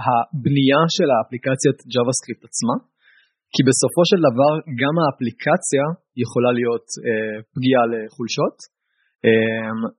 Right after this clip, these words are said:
וחולשה כזאת, אם תוקף מצליח למצוא את עצמו מריץ קוד בארנק דיגיטלי, כמו מטאמאסק, אז הוא יכול להגיע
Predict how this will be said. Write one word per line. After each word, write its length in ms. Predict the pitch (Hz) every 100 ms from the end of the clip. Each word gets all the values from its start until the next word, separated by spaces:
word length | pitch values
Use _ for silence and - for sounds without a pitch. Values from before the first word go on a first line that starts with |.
| 185 117 107
וחולשה 580 | 123 123 123 135 117 170 180
כזאת, 300 | 156 185 214 175 190 220 _ _ _ 139
אם 120 | 139 135 127 - _ _ _
תוקף 320 | 123 - 190 180 - - _ _ 135 123
מצליח 400 | - 139 165 156
למצוא 220 | 131 120 139
את 80 | 143
עצמו 160 | 127 113
מריץ 280 | 117 139 - -
קוד 220 | 147 131 113 107 _ _ _ - 107
בארנק 400 | 139 139 135 135 127
דיגיטלי, 440 | 113 160 175 160 175 - _
כמו 180 | - 170 185
מטאמאסק, 500 | 127 113 120 156 - _ _ _ _ _ _ 127 120
אז 240 | 117 117 117 113 120 _ 143
הוא 100 | 143 135
יכול 180 | 156 156
להגיע 180 | 147